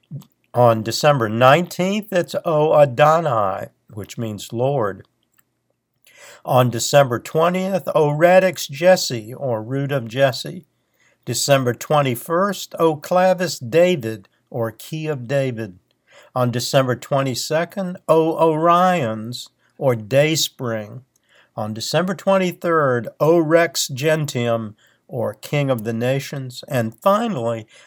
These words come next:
on December twenty-fourth, O Emmanuel, which literally means God with us.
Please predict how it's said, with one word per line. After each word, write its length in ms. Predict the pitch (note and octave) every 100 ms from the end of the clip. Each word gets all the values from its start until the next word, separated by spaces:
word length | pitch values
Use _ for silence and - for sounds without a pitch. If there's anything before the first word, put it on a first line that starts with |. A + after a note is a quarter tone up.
| _
on 300 | - D#3 G3
December 420 | F#3+ - F3 E3+
twenty-fourth, 960 | D#3 - F3 D#3 C#3 E3 A#2+ A#2+ G#2+ _ _ _ _ _ -
O 360 | D#3+ F3+ F3+
Emmanuel, 1160 | E3+ E3 D3 D3+ D3+ C#3+ C3+ C3 B2 G#2 G#2 A2 _ _ _ -
which 360 | C3 C3 -
literally 520 | C#3+ D#3 C3+ B2+ A#2
means 640 | A#2 B2 A#2+ G#2+ G2+ G2+ - _ A#2+
God 440 | B2+ A#2+ A2+ G2
with 280 | A2 G#2 -
us. 640 | - A#2 G2+ - - -